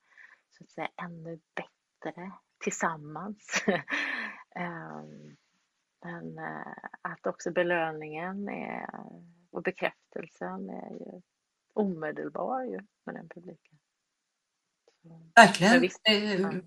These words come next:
Speaker 2: man måste vara närvarande. Eh, det måste man ju alltid vara, men, men på, det, det blir ju på ett helt annat sätt.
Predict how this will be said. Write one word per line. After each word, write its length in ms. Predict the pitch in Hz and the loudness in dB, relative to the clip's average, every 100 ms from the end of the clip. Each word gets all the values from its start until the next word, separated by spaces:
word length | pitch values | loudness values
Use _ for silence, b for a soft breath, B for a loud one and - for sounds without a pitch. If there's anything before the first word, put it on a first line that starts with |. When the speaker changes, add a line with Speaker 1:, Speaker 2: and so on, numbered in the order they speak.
| - | 8
Speaker 2:
man 140 | 220 220 | 8 10
måste 240 | 220 - | 6 10
vara 180 | 202 - | 10 12
närvarande. 640 | 208 208 175 180 185 175 | 12 12 12 8 8 6
Eh, 220 | 165 - - - _ _ _ _ _ - - - 156 | 2 0 -2 -6 _ _ _ _ _ -20 -16 -6 2
det 80 | 185 | 4
måste 260 | 202 - | 4 6
man 60 | 247 | 12
ju 60 | |
alltid 300 | 262 170 - | 12 10 4
vara, 220 | - 165 185 | 10 10 10
men, 280 | 220 214 | 8 6
men 180 | 202 226 202 - - - | 6 4 4 -8 0 4
på, 60 | - B B B B - | 4 B B B B 0
det, 80 | 220 208 | 0 4
det 80 | 196 | 4
blir 460 | 208 214 214 202 214 | 6 8 10 10 8
ju 220 | 214 196 - 170 - | 6 2 -6 -12 2
på 80 | 233 | 4
ett 140 | 226 - | 6 6
helt 300 | 196 185 196 | 6 6 6
annat 300 | 175 170 - | 4 4 6
sätt. 220 | - | 6